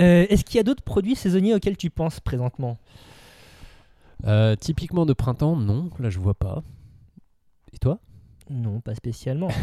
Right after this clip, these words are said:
Speaker 2: <laughs>
Speaker 1: Donc du coup, je te propose qu'on passe à la deuxième partie
Speaker 2: Euh,
Speaker 1: de notre
Speaker 2: vas-y.
Speaker 1: émission. Euh, désaccord, mais boisson. Je ne
Speaker 2: Ouais.
Speaker 1: sais pas si c'est que du vin que tu as choisi. Euh, c'est, tu vas me faire la surprise. Toi,
Speaker 2: Ah ah.
Speaker 1: tu connais les plats.
Speaker 2: Oh
Speaker 1: Euh,
Speaker 2: oh.
Speaker 1: donc, euh, un petit menu, euh,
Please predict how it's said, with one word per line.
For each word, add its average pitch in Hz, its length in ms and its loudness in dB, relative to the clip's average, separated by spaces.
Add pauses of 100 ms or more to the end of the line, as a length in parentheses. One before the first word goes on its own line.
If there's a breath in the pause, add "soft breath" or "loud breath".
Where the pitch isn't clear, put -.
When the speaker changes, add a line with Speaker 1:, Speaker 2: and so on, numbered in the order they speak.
(160)
Speaker 2:
<laughs> - 300 -14
Speaker 1:
Donc 135 180 2
du 139 120 -6
coup, 156 140 -2
je - 80 -6
te 139 60 -6
propose 139 380 -4
qu'on 113 200 -6
passe 131 260 -4
à 110 60 -4
la 107 200 -6
deuxième 156 500 6
partie - 340 -2
Speaker 2:
Euh, 120 100 6
Speaker 1:
de 135 100 0
notre 113 240 10
Speaker 2:
vas-y. 107 140 4
Speaker 1:
émission. 180 420 -4 (460 loud breath)
Euh, 113 600 2
désaccord, 151 720 2 (280)
mais 135 440 -2 (520)
boisson. 123 540 -10 (260)
Je 123 60 -2
ne 113 100 2
Speaker 2:
Ouais. 95 80 0
Speaker 1:
sais 123 80 -6
pas 135 120 -6
si - 120 -12
c'est 123 140 -12
que 127 100 -8
du 117 140 -8
vin 120 140 -6
que - 60 -10
tu 120 80 -12
as 113 40 -8
choisi. 113 400 -6
Euh, 95 160 -10 (120)
c'est, 101 200 -12
tu 107 140 -12
vas 101 80 -8
me 107 100 -10
faire 107 160 -12
la 107 60 -12
surprise. 143 320 -6
Toi, 139 160 2
Speaker 2:
Ah 120 180 8
ah. - 20 8
Speaker 1:
tu 104 60 8
connais 160 120 4
les 143 100 2
plats. 156 220 -8 (440 loud breath)
Speaker 2:
Oh - 20 -10 (180 loud breath)
Speaker 1:
Euh, 151 160 10
Speaker 2:
oh. - 40 6
Speaker 1:
donc, 170 280 4
euh, 139 520 6
un 139 80 4
petit 185 320 6
menu, 175 460 8
euh, 123 440 2